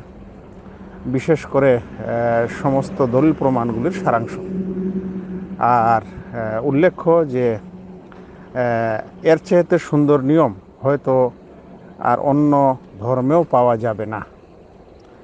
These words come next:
তৃতীয় যে কথাটি, সেটি হল এই যে মানুষ ঋণ নেওয়া দেওয়ার পর অনেক সময় ভুলে যায়, সংখ্যা ভুলে যায়, সময় ভুলে যায়,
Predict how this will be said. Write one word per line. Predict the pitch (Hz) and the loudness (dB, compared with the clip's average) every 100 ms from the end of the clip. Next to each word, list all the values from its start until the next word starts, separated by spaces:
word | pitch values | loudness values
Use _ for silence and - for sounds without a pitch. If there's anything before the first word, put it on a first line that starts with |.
| - - - - - - - - - - - - | -20 -20 -20 -20 -20 -20 -20 -20 -20 -20 -14 -2
তৃতীয় | 196 190 226 190 170 | -2 2 4 6 6
যে | 156 165 | 2 0
কথাটি, | 156 156 135 151 196 - | -2 0 -2 0 -2 -2
সেটি | 151 147 | -2 0
হল | 139 127 | 0 0
এই | 156 143 127 | 2 2 2
যে | 127 123 117 - - - - - - - | 0 0 -2 -6 -20 -20 -20 -20 -20 -6
মানুষ | 123 147 170 - - 143 131 | 0 2 2 0 -12 -8 -2
ঋণ | 143 160 165 113 | 2 2 2 0
নেওয়া | 127 143 165 | 0 4 2
দেওয়ার | 147 139 131 | 4 4 4
পর | 120 135 143 | 0 -2 0
অনেক | 131 123 | 0 -2
সময় | - 127 120 | -4 -4 -2
ভুলে | 104 120 120 | -2 -2 0
যায়, | 131 185 - - - - - - - - - - - - | -2 -4 -14 -20 -20 -20 -20 -20 -20 -20 -18 -16 -14 -2
সংখ্যা | 139 127 147 | 0 2 0
ভুলে | 127 135 127 | 0 -2 0
যায়, | 127 131 | 0 0
সময় | - 131 131 139 | -2 -4 0 0
ভুলে | 120 131 131 | 0 0 2
যায়, | 127 131 | 2 2